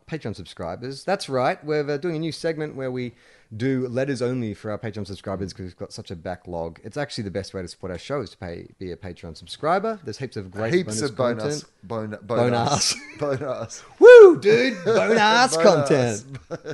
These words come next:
Speaker 2: <laughs>
Speaker 1: Bone ass
Speaker 2: Heaps of
Speaker 1: Productions.
Speaker 2: bone ass content, dude.
Speaker 1: <laughs> There's videos, there's, uh, great comic strips, lots of Fosdike's art. I mentioned last week, uh,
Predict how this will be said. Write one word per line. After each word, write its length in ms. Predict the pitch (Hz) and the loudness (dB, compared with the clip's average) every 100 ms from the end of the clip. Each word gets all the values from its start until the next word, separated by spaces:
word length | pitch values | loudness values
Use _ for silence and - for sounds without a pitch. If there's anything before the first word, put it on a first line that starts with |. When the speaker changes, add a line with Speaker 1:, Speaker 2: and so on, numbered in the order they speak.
| - | -10
Speaker 2:
<laughs> 80 | - | 0
Speaker 1:
Bone 180 | 202 208 | 2 4
ass 180 | 214 | 2
Speaker 2:
Heaps 20 | 226 | 0
of 40 | 240 | 4
Speaker 1:
Productions. 720 | 220 - 139 240 175 123 - | 4 2 0 0 0 -2 -8
Speaker 2:
bone 360 | 147 190 226 226 | -6 -2 0 0
ass 560 | 247 254 254 262 208 - | -2 -2 -4 -6 -8 -12
content, 560 | 208 175 139 135 127 127 | -4 -4 0 0 0 -4
dude. 400 | 156 175 175 175 _ - 254 | -2 -2 -4 -8 _ -20 -16
Speaker 1:
<laughs> 300 | 220 170 147 | -16 -16 -4
There's 220 | 131 123 | -2 -2
videos, 520 | 117 147 151 143 143 | -4 -2 0 2 0
there's, 280 | 123 120 113 | -2 -2 -2
uh, 280 | 110 104 101 | -4 -4 -4
great 240 | 107 123 | -6 -8
comic 240 | 131 120 - | -8 -10 -8
strips, 260 | 120 104 | -8 -8
lots 140 | 151 127 | -10 -8
of 40 | |
Fosdike's 480 | 135 117 120 107 - | -6 -4 -4 -6 -8
art. 300 | 120 117 113 - _ _ | -6 -4 -4 -6 _ _
I 120 | - 113 | -6 -4
mentioned 320 | 127 117 107 | -4 -6 -4
last 320 | 113 110 - | -4 -6 -8
week, 280 | 113 101 - | -6 -6 -8
uh, 220 | 101 | -10